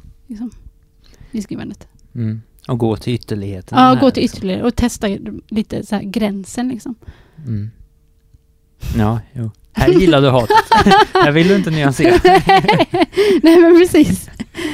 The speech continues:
Speaker 1: Bara följa det, liksom.
Speaker 2: <laughs>
Speaker 1: Ja, så här,
Speaker 2: Mm.
Speaker 1: hur långt kan man gå?
Speaker 2: Mm.
Speaker 1: Ja. I både kärlekshandlingen och hathandlingen, liksom.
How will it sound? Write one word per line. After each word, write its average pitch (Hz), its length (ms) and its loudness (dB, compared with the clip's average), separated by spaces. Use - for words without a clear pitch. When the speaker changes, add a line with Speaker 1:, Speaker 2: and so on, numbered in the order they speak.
Speaker 1:
Bara 262 120 2
följa 220 500 0
det, 320 180 0
liksom. 170 360 -4
Speaker 2:
<laughs> 120 80 -8
Speaker 1:
Ja, 254 240 -2
så 226 80 0
här, 208 160 2
Speaker 2:
Mm. 226 100 -8
Speaker 1:
hur 247 160 0
långt 226 240 -2
kan 220 100 -8
man 208 140 -8
gå? 226 200 -8
Speaker 2:
Mm. 113 260 -4
Speaker 1:
Ja. 240 220 -10
I 233 100 -2
både 208 240 -2
kärlekshandlingen 208 1040 -10
och - 380 -12
hathandlingen, - 1120 -10
liksom. 233 240 -18